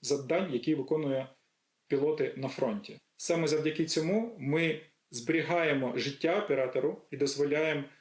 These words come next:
нашим військовим, нашим захисникам виконувати ті завдання,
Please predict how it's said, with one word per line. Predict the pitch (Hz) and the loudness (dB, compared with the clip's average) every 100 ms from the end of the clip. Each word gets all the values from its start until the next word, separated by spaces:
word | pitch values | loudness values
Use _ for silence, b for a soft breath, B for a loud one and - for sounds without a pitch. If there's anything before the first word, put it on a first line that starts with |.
| B B _ | B B _
нашим | 143 143 147 135 | -2 0 0 0
військовим, | 135 - - 180 131 | 0 0 2 2 0
нашим | 131 139 | -2 -2
захисникам | 127 - - 139 156 180 196 | -2 -2 -4 -2 -2 -2 -4
виконувати | 123 - 147 131 120 | -12 -2 0 0 -4
ті | - | -6
завдання, | 127 120 120 139 160 131 - | -2 -2 0 0 0 -4 -6